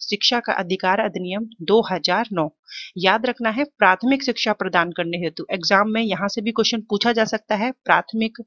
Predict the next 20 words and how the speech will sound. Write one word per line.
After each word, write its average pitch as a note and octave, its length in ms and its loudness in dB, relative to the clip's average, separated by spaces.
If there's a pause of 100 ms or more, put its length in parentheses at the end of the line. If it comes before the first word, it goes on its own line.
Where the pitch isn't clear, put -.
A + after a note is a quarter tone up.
(320)
माध्यमिक G3 540 4
या G#3 80 4
उच्च F#3+ 240 -4
माध्यमिक। F3 460 -2
ठीक G#3+ 180 -4
है, D#4 100 2
तो B3+ 120 -4
याद G3+ 240 4
रखिएगा A3+ 320 0 (140)
प्राथमिक G#3 460 2
शिक्षा - 360 -2
के D#3+ 200 -6
लिए। D#3 240 -6 (920)
और G3+ 200 6
वहीं G3+ 280 2
अगर A#3 180 0
हम A#3 160 0
बात G3 280 4
करें G#3+ 400 -2 (460)
कि B3 240 0